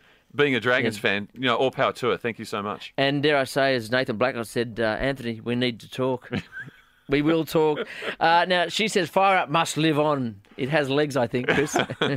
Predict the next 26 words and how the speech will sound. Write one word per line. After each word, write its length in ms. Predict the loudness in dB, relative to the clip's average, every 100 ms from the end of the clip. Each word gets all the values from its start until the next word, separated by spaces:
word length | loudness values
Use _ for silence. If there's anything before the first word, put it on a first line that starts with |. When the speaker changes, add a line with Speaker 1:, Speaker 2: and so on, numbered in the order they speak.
| -2 -2 -2 -6 -6 -10 -12 0
Speaker 2:
Uh, 120 | 2
Nick 180 | 2 0
from 180 | -2 0
Kogarah 360 | 0 2 0
signed 220 | 2 0 0
up. 100 | 0
Thank 220 | 0 0
you, 80 | 0
Nick. 300 | 0 -2 -10 -20 _ _
Jason 440 | 0 0 0 -4 -8
from 160 | -8
South 420 | -2 2 2 -2 _ _ _ -2
Wentworthville. 580 | 0 0 0 0 0 -4 -14 -8
You 160 | -4 -4
beauty, 640 | -4 -2 0 0 -4 -8 -8
Speaker 1:
Thank 140 | -6
you, 80 | -2
Nick 100 | 2
and 80 | 2
Speaker 2:
Jason. 100 | 2 0
Speaker 1:
Jason. 180 | -2 -16 -20 -18 -2
Speaker 2:
Tom 320 | 2 2 2
from 200 | -2 -2
Kensington. 840 | 2 2 2 0 0 0 0 -4 -2
Speaker 1:
Tommy. 300 | -2 0 -4 _ _
Speaker 2:
Tony, 460 | 0 2 2 0